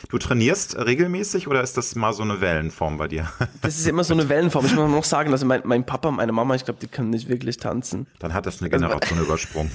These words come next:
Speaker 1: <laughs>
Speaker 2: Das hat, oh, mein Opa war der, da war der
Speaker 1: Genau, das war der
Speaker 2: Obertänzer.
Speaker 1: Step, Step Welt-, Weltmeister im Step-Tanz.
Speaker 2: Step-Weltmeister.
Speaker 1: <laughs>
Speaker 2: Der, die Hennies,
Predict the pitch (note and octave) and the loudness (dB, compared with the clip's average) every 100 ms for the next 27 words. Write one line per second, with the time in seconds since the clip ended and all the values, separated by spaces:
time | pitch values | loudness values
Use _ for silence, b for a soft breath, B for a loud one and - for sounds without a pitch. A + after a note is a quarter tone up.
0 | - A2+ C#3 - G#2+ - G#2+ G2+ B2 A#2+ | -2 -2 -2 -2 -2 -2 -2 0 2 2
1 | B2 A#2 C#3+ G3 - D3+ A#2 A#2 A#2+ A#2+ | 0 0 2 2 2 -2 0 0 0 0
2 | A#2 A#2 A#2 G#2 F#2 E2+ F2 - G2+ G2 | 2 2 2 2 2 2 2 2 2 2
3 | G2 - C3 - - - - E3 - - | 0 0 -2 -4 -10 -6 -2 -2 -4 -10
4 | E2+ F#2+ G2 - - - F3 - E2 D#2 | 0 2 2 -2 -10 0 2 4 2 2
5 | - D#2 - - - - D#2 - E3+ - | 0 -2 -2 -4 -2 -2 -2 -2 -2 -4
6 | C#3 B2+ C#3+ D#3+ - - - C3+ C3 - | -6 0 0 0 -2 -2 -2 -2 -4 -2
7 | A2 - - A#2 - A2+ - G#2 - F#2+ | -2 0 -2 -2 -4 -6 -4 -6 -6 -6
8 | A2 B2 D3+ C#3+ - A3 - | -2 0 0 0 0 0 0